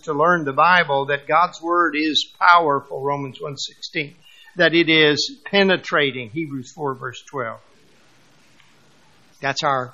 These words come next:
mission, to use God's word so that God can have the glory. Let's wrap this up. When you and I talk about the rest of our time,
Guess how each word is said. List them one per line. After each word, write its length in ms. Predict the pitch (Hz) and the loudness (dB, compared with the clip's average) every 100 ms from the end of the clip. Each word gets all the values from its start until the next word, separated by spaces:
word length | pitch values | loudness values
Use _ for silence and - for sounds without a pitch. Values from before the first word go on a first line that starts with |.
| _ | _
mission, 420 | 160 147 - 120 95 _ _ _ _ _ _ _ _ - | -2 0 -2 -8 -14 _ _ _ _ _ _ _ _ -14
to 100 | 143 | -10
use 300 | 139 139 - | -6 -6 -4
God's 420 | 147 143 127 - | 0 0 -2 -8
word 400 | 135 117 120 123 _ _ _ _ _ _ | -6 -6 -6 -14 _ _ _ _ _ _
so 180 | - 160 | -6 -6
that 200 | 139 135 | -6 -4
God 260 | 131 135 - | -2 -2 -6
can 160 | 131 | -14
have 260 | 117 117 - | -10 -12 -14
the 60 | |
glory. 400 | 117 123 117 120 127 _ _ _ _ _ _ _ _ _ _ _ _ _ _ _ _ _ _ _ _ _ _ _ _ _ | -16 -14 -14 -16 -20 _ _ _ _ _ _ _ _ _ _ _ _ _ _ _ _ _ _ _ _ _ _ _ _ _
Let's 160 | - - | -16 -2
wrap 280 | 170 143 - | 0 0 -4
this 200 | 135 - | -6 -2
up. 300 | 123 - - _ _ _ _ _ _ _ _ _ _ _ _ _ _ _ _ _ _ _ | -2 -4 -14 _ _ _ _ _ _ _ _ _ _ _ _ _ _ _ _ _ _ _
When 200 | - 175 | -8 -4
you 160 | 202 262 | -2 0
and 100 | 240 | 2
I 200 | 214 214 | 4 2
talk 580 | 214 - 160 151 147 - | -2 0 4 4 2 -4
about 520 | 131 135 139 139 135 | 0 2 2 0 -8
the 120 | 135 | -8
rest 400 | 131 156 147 - | -2 -2 -2 -12
of 100 | 135 | -14
our 340 | - 139 143 - | -6 -4 -4 -6
time, 320 | 143 120 117 | -6 -6 -8